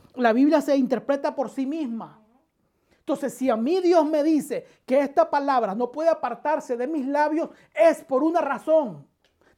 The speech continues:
Tiene que haber alguna razón. O sea, si Dios me dice que no me aparte, no es por capricho de Dios. Debe de haber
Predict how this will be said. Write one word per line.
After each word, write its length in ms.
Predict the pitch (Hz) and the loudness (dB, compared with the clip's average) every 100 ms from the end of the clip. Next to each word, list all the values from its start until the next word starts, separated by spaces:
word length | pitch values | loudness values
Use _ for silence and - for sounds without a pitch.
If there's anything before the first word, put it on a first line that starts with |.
| - | 0
Tiene 480 | 294 381 370 339 277 | 4 6 4 2 0
que 120 | 294 | -2
haber 180 | 277 311 | 0 0
alguna 380 | 294 311 311 | 0 -4 -4
razón. 600 | 294 269 - 320 220 151 _ _ _ | -6 -6 -4 -4 -6 -12 _ _ _
O 40 | - | -2
sea, 180 | 294 226 | 0 2
si 160 | 269 | 0
Dios 280 | 202 262 330 | -2 0 0
me 160 | 339 339 | 0 0
dice 400 | 330 269 233 - - - | 0 -2 -6 -10 -10 -2
que 140 | 254 | 0
no 120 | 247 | 0
me 140 | 302 339 | 0 -2
aparte, 600 | 320 311 339 349 349 - - | 2 0 0 -2 -6 -6 -8
no 240 | 262 269 | -4 -2
es 100 | 302 | -4
por 260 | - 339 - | -2 -4 -2
capricho 680 | 233 - 294 349 285 294 233 | -6 -4 -2 0 -2 -6 -8
de 80 | 196 | -6
Dios. 260 | 254 262 - _ - | -4 -6 -8 _ -12
Debe 640 | 214 339 339 294 247 196 | 0 4 4 2 -8 -8
de 160 | 208 | -6
haber 440 | 226 233 320 302 | -4 4 4 4